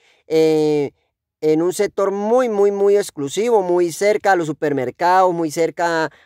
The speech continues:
a las escuelas, a los colegios, bueno, todo tiene, eh, muy cerca. Aquí teníamos la parrilla, que ya la enseñé a mano izquierda, aquí tenemos, eh, lavaplatos, también tenemos donde colocar la loza, es una cocina semi-integral muy bonita,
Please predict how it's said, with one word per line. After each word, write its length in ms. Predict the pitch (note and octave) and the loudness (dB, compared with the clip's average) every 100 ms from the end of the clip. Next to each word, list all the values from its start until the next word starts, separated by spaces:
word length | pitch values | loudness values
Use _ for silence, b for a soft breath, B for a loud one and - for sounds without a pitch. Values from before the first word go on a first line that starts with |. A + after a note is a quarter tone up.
| _ | _
a 240 | D#3 D#3 | 2 2
las 240 | D3+ D3+ C#3 | 2 0 -4
escuelas, 580 | C3+ - F3 F#3 F3+ | -8 -4 -2 0 0
a 40 | D3+ | 0
los 200 | C#3+ C#3 | -2 -4
colegios, 480 | C#3+ C#3 E3+ F3 C#3+ | -4 -2 0 -2 -2
bueno, 240 | D3 B2+ | -2 -2
todo 320 | - F3 F#3+ | -6 -4 -4
tiene, 540 | F#3 F#3 F#3 F#3 E3 D3 | -6 -6 -4 -2 0 0
eh, 20 | |
muy 220 | D3 D#3 | 0 -2
cerca. 320 | - D#3+ D3 | 0 -2 -2
Aquí 180 | C3 D#3 | -10 -6
teníamos 400 | E3+ E3+ E3+ E3 | -4 -2 0 0
la 80 | D#3 | 0
parrilla, 480 | - B2+ F3+ G3+ G#3 | -4 -6 -6 -4 -6
que 140 | C#3+ | -4
ya 100 | C#3+ | -4
la 60 | D#3 | -4
enseñé 260 | D3+ B2 | -4 -6
a 60 | C#3 | -4
mano 160 | D3+ | -2
izquierda, 580 | E3+ - G3 G3+ A3 A3 b b b | -4 0 0 2 0 -4 b b b
aquí 260 | - D3 E3 | -8 -6 -6
tenemos, 540 | E3 F3 F3 F3+ E3 - | -4 -2 0 -2 -4 -4
eh, 420 | D3+ D3+ D3 D3 | 0 2 4 2
lavaplatos, 800 | C#3+ D3 C#3 B2+ F3 F#3+ G#3+ A3 - | 0 0 -2 -2 0 2 2 -2 -4
también 280 | D3+ C#3+ | -4 -4
tenemos 320 | C3+ D#3 D#3 D3+ | -4 -2 -2 -2
donde 220 | D#3 D#3 | -4 -4
colocar 360 | D3+ B2+ C#3 | -4 -6 -4
la 120 | C#3 C#3 | -4 -2
loza, 280 | F3+ G3+ | -2 -2
es 100 | G3 | -6
una 180 | F#3 F#3+ | -4 -4
cocina 420 | G#3 C3 D#3 F3 | -6 -6 -4 -4
semi-integral 800 | E3+ F3 D#3+ D3+ C#3 B2+ B2 D3 | -4 -2 0 0 -2 -6 -4 -2
muy 160 | D#3+ E3 | 0 -2
bonita, 540 | D3+ D#3+ G#3+ B3+ A#3+ | 0 0 0 0 -6